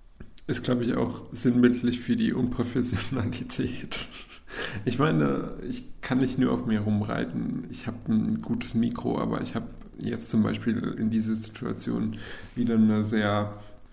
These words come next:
rauschige Stimme zum Beispiel. Das kann ich jetzt schon sagen. Und, ähm,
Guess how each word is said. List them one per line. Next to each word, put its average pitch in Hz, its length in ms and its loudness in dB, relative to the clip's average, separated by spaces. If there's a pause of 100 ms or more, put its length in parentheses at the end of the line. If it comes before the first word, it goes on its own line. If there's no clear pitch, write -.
rauschige 110 760 2
Stimme 104 380 0
zum 104 160 -6
Beispiel. 104 440 -8
Das 104 280 -12
kann 117 180 -6
ich 101 100 -6
jetzt - 220 -6
schon 110 160 0
sagen. 107 500 -4 (840)
Und, 107 600 0 (2000)
ähm, 107 1000 0